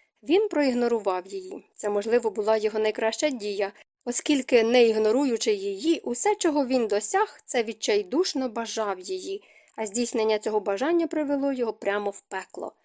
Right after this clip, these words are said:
Щиро кажучи, він повинен був дякувати Коліну за таке своєчасне втручання. Ще секунда, і він би поцілував Кейт Шеффілд, що було б найбільшою помилкою в його житті.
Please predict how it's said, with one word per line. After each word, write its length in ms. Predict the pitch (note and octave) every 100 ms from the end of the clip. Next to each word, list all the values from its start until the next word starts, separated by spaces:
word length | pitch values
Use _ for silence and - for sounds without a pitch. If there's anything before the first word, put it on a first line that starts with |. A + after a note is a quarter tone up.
| _ _ _
Щиро 300 | - G#4+ C#4+
кажучи, 580 | - G4+ F#4 E4+ - D#4
він 160 | D4
повинен 460 | C4+ B3 E4 D#4 B3
був 160 | A3+ A#3
дякувати 540 | B3 C4 C4 C4+ D#4+
Коліну 560 | - E4+ A#3+ G#3 G#3 G3+
за 120 | G#3
таке 240 | G#3 A3
своєчасне 640 | A3 A3+ A3 A3 A3+ B3
втручання. 720 | B3 C#4+ C#4+ - G3+ G3+ G3+ G3+ _ _ _
Ще 260 | - A#4
секунда, 800 | - A#3+ - C4+ D#4 D4+ C4+ C4+ -
і 100 | G3
він 260 | F#3 C4
би 100 | A3+
поцілував 760 | A3 G#3+ - G3+ G3 G#3+ A3 G#3+
Кейт 260 | A3+ A#3 -
Шеффілд, 760 | - D#4+ D4 - G3+ G3 F#3+ _ _ _
що 200 | - G#3+
було 240 | G#3 A3
б 60 | G#3+
найбільшою 680 | G#3+ G3+ F#3+ A#4 - F4+ F4
помилкою 720 | - B3 A#3 A3+ - A3 G#3+
в 40 |
його 280 | G3 G3 G3+
житті. 500 | G3+ - - G3+